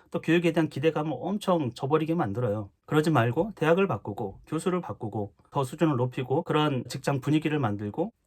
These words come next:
교직의 문화를 바꾸고, 교직도 반드시 평가를 받아야 돼요. 가르쳤으면은 학생들에게, 학부모들에게, 또는 동료 교사들에게. 그렇지 않고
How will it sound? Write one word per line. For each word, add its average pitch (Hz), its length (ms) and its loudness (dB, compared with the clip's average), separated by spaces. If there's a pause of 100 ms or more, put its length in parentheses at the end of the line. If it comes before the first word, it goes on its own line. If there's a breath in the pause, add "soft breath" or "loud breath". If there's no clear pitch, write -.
교직의 131 320 0
문화를 147 360 4
바꾸고, 123 480 -2 (180)
교직도 151 380 -2
반드시 156 520 0
평가를 180 340 2
받아야 143 380 -2
돼요. 98 200 -6
가르쳤으면은 98 920 -10
학생들에게, 127 640 -4
학부모들에게, 110 760 -6 (100)
또는 117 140 -2
동료 131 240 2
교사들에게. 113 720 -4 (380)
그렇지 226 280 4
않고 196 640 4